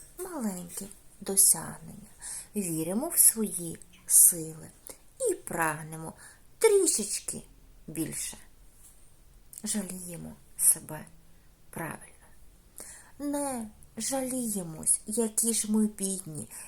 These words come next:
як нам не пощастило і наскільки ж нам важко кожну хвилину, кожну годину нашого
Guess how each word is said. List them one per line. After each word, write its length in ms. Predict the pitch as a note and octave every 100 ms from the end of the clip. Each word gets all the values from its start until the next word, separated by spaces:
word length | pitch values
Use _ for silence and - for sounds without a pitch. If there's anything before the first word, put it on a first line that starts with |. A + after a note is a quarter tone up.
| - -
як 440 | G#3+ A3 G#3+ - G#3
нам 380 | G#3 G3+ F#3
не 80 | F3+
пощастило 960 | F3 F#3 - G3+ F#3 - - B3+ A#3+ A#3+ -
і 140 | A#3+ A#3
наскільки 760 | A#3 A#3+ - - D4 - - C4 - - -
ж 200 | - C4+
нам 300 | C#4 C4+ C4 -
важко 840 | G#3 G#3+ B3+ A#3+ G3 - - - - - - - - - - -
кожну 420 | - B3 A3 G#3 G#3
хвилину, 720 | - G3+ G3 F#3 F3+ F3 G3 - -
кожну 420 | - G#3 G3+ G3
годину 560 | F#3 G3 F#3+ E3+ D#3+ - - - - - -
нашого 640 | G3 F#3+ F#3 - F#3